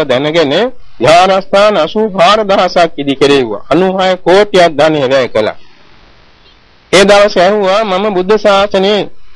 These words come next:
හිමිකාරයෙක්ද කියලා. මා තරම් පන්-, ප්‍රත්‍යදායකයෙක් ජීවමාන බුදුරජාන් වහන්සේ කාලෙත් හිටියද කියලා. ඒ රහතන් වහන්සේලා පිළිතුරු දුන්නේ බුදුරජාන් වහන්සේ කාලේ වැඩිම ප්‍රත්‍යදායකත්වයෙන් දිනාගෙන හිටිය අනාථ පින්නික සිටුවරයා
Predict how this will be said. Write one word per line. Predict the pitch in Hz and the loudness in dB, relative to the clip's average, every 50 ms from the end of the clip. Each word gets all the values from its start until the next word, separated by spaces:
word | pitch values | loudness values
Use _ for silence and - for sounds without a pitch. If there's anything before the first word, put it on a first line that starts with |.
| - - _ _ _ _ _ - | -20 -20 _ _ _ _ _ 0
හිමිකාරයෙක්ද | 165 202 240 269 269 233 202 196 190 180 165 156 151 139 131 131 | 2 4 4 4 4 4 4 4 4 2 0 0 -2 0 -2 -2
කියලා. | - 135 127 117 98 87 - - - - - - - - - | -2 0 -2 -2 -2 -4 -8 -14 -18 -18 -18 -20 -20 -14 -4
මා | - 131 156 170 175 | 0 4 4 4 4
තරම් | 175 175 170 180 180 185 190 | 4 2 0 2 2 0 0
පන්-, | - 170 151 156 | 0 -2 -2 -2
ප්‍රත්‍යදායකයෙක් | 147 - 156 151 160 - 185 180 170 180 180 175 175 180 - 190 190 202 214 208 - - - - - - - _ - - _ _ - | 0 2 2 2 2 0 -2 0 2 4 4 4 2 0 0 0 0 0 0 -2 -6 -14 -14 -14 -16 -18 -20 _ -20 -20 _ _ -2
ජීවමාන | 139 175 185 196 202 202 202 196 202 208 | 2 4 4 4 4 4 2 0 0 -2
බුදුරජාන් | 214 190 180 175 185 202 202 190 190 196 190 185 185 | -2 -4 -4 -2 0 0 0 2 2 0 0 0 0
වහන්සේ | 190 190 185 185 - - 185 170 | -2 -2 -2 -2 -2 -2 -2 0
කාලෙත් | 185 180 185 185 180 175 170 | 2 2 2 2 0 -2 -4
හිටියද | - 190 208 - 208 180 151 135 127 | -4 -4 -4 0 2 2 2 2 2
කියලා. | 123 - 131 123 101 85 - - - - - - - - - _ - - | -2 -2 -2 -4 -4 -4 -8 -16 -18 -20 -20 -20 -20 -20 -20 _ -6 -2
ඒ | 147 131 | -2 0
රහතන් | 117 127 156 151 147 - 160 156 160 151 | 2 2 0 0 0 2 2 2 2 2
වහන්සේලා | 151 147 156 151 151 - 147 143 139 | 0 0 -2 -2 -2 -2 0 0 0
පිළිතුරු | - 127 131 151 151 - 180 160 156 | -2 -2 -4 -4 -4 -4 -2 -2 -2
දුන්නේ | 143 135 139 135 131 135 143 170 196 220 240 - - - | -2 0 -2 -2 0 0 -2 -2 -4 -4 -8 -12 -18 -16
බුදුරජාන් | - - 143 170 208 214 208 214 214 208 202 202 | -10 -4 0 2 2 2 2 2 2 2 2 0
වහන්සේ | 196 190 190 180 185 - 190 175 175 170 | 0 -2 -2 -2 -2 -2 0 0 0 0
කාලේ | - 170 170 170 165 165 165 160 | 2 2 2 4 2 2 0 -2
වැඩිම | 147 123 123 151 180 208 220 226 214 180 - - - - - - - - - - _ | -2 -2 -4 -2 -2 -2 0 0 -2 -4 -6 -8 -16 -18 -18 -20 -20 -20 -20 -16 _
ප්‍රත්‍යදායකත්වයෙන් | - 160 160 175 175 - 196 190 185 185 185 180 185 175 - 180 175 175 - - 170 170 165 156 | 0 2 2 2 2 0 0 2 4 4 4 4 2 2 0 0 0 0 0 0 0 0 0 0
දිනාගෙන | 151 160 165 165 165 165 165 165 165 | -2 0 0 0 0 0 -2 -2 -2
හිටිය | 160 165 156 147 156 147 135 | -2 -4 -4 -4 -2 0 0
අනාථ | 117 117 139 147 147 143 - 151 | 0 0 0 -2 -2 -2 -4 -4
පින්නික | - 156 151 156 160 156 165 | -2 0 0 2 0 -2 -2
සිටුවරයා | 160 - 180 180 - 208 202 185 151 135 135 135 143 160 | -2 -2 -2 0 2 2 4 4 4 2 2 2 2 0